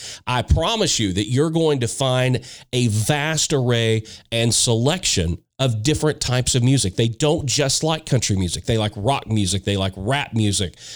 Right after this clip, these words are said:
They like urban music. They like hip hop music. They like pop, alternative rock.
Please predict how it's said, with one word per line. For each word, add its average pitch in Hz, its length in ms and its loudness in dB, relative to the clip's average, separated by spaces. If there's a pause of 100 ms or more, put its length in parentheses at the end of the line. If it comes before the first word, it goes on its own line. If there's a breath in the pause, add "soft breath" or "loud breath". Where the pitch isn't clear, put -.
(140 loud breath)
They 107 220 0
like 104 460 -2
urban 156 340 2
music. 92 400 0
They 113 160 0
like 110 240 0
hip 180 240 -2
hop 131 240 0
music. 110 420 0
They 127 200 2
like 123 320 -2
pop, 190 420 -2 (220)
alternative 160 580 0
rock. 180 300 0